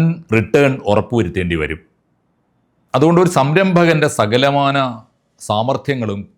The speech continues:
കാണിച്ചാണ് അൻവർ ഇന്നോളം എത്തിയത്. ഇന്നും ഇന്നലെയും അല്ലല്ലോ, കഴിഞ്ഞ പതിനാറ് കൊല്ലമെങ്കിലുമായി സജീവമായി ഈ വ്യാപാര മേഖലയിൽ, രാഷ്ട്രീയ വ്യാപാരം എന്ന ബിസിനസ് സംരംഭങ്ങൾ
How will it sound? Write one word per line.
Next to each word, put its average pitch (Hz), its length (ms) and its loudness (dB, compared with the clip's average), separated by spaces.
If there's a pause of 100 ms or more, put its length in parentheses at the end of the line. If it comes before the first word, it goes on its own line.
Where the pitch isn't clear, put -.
(220)
കാണിച്ചാണ് 98 640 -6 (240)
അൻവർ 104 300 -4 (200)
ഇന്നോളം 113 420 -4
എത്തിയത്. 87 360 -10 (380)
ഇന്നും 151 320 -6
ഇന്നലെയും 147 440 -4
അല്ലല്ലോ, 92 300 -6 (560)
കഴിഞ്ഞ 151 240 0 (100)
പതിനാറ് 147 480 0
കൊല്ലമെങ്കിലുമായി 131 720 -4 (1400)
സജീവമായി 135 760 0 (680)
ഈ 123 180 -6 (480)
വ്യാപാര 113 420 2 (120)
മേഖലയിൽ, 95 440 -8 (280)
രാഷ്ട്രീയ 131 500 -4 (100)
വ്യാപാരം 120 480 0 (260)
എന്ന 110 180 -10 (100)
ബിസിനസ് 123 380 -10
സംരംഭങ്ങൾ 113 560 -6